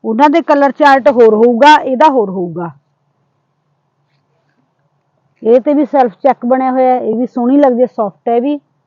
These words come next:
ਇਹਨਾਂ ਚ ਕੋਈ ਵੀ ਕੱਪੜਾ ਹਾਰਡ ਨਹੀਂ ਹੈਗਾ। ਇਹਨਾਂ ਤੇ ਵਰਕ ਤੁਸੀਂ ਕਰਵਾ ਸਕਦੇ ਹੋ, ਐਸੇ ਤਰੀਕੇ ਨਾਲ ਵੀ ਬਣਾ ਸਕਦੇ ਹੋ।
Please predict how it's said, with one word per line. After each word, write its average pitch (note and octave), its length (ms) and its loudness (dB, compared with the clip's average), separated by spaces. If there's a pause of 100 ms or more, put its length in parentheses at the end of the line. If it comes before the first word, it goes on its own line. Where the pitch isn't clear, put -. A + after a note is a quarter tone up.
(1300)
ਇਹਨਾਂ B3 180 -8
ਚ - 60 -20
ਕੋਈ C4 220 0
ਵੀ C#4 100 -2
ਕੱਪੜਾ C4 340 -2
ਹਾਰਡ A3 280 -6
ਨਹੀਂ A3 260 -6
ਹੈਗਾ। A3+ 240 -6 (2500)
ਇਹਨਾਂ A#3 180 -8
ਤੇ C#4+ 100 -6
ਵਰਕ B3+ 280 -4
ਤੁਸੀਂ C4 280 -10
ਕਰਵਾ A#3+ 340 -2
ਸਕਦੇ A#3+ 340 -6
ਹੋ, A#3+ 160 -2 (3000)
ਐਸੇ G#3+ 260 -10
ਤਰੀਕੇ A3+ 400 -10
ਨਾਲ A#3 180 -6
ਵੀ A3+ 120 -10
ਬਣਾ A3+ 260 -8
ਸਕਦੇ A3 340 -10
ਹੋ। A3 160 -10